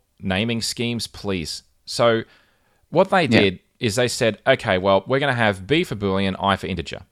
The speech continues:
Speaker 1: Okay? So far, so good, shrug, whatever. And then they're gonna say, "We're gonna have S for set point and P for process value." But they're gonna put it in the same character position, as in the first character.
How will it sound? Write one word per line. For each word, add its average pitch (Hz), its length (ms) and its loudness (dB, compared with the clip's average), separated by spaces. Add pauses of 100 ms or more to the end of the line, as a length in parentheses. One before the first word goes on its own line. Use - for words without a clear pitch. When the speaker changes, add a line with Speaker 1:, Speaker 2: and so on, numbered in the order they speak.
Speaker 1:
Okay? 143 260 -6 (200)
So 78 200 -4
far, 85 220 2
so 80 180 -6
good, 117 240 -4
shrug, 107 320 0 (100)
whatever. 76 400 -2 (640)
And 131 100 -2
then 226 80 4
they're 262 100 0
gonna 151 140 0
say, 110 280 4
"We're 127 100 0
gonna 139 100 0
have 120 300 0
S 147 200 0
for - 140 -8
set - 300 -2
point 90 280 -4
and 120 160 -6
P 85 200 -8
for - 100 -14
process 131 520 0
value." 73 400 -6 (1200)
But 131 100 8
they're 139 100 4
gonna 180 140 4
put 180 160 0
it 156 60 6
in 139 80 2
the 135 80 -4
same 131 320 -2
character 123 400 -2
position, 82 500 -10 (380)
as 101 160 2
in 92 180 0
the 104 160 4
first 147 360 0
character. 71 480 -6